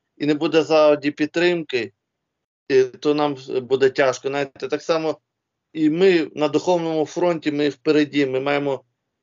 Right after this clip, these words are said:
е, Божий народ, християн закликати, щоби зміцняти свої серця. Ну, а в біблійній мові це серце, це розум.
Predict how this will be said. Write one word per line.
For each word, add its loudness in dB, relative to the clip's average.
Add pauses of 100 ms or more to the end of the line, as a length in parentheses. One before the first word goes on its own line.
(220)
е, 4
Божий 4
народ, 4
християн 0
закликати, 0
щоби 0 (320)
зміцняти -2
свої 2
серця. 0
Ну, 0
а 6
в -2
біблійній -2
мові -4
це 0 (400)
серце, 2
це 0
розум. 2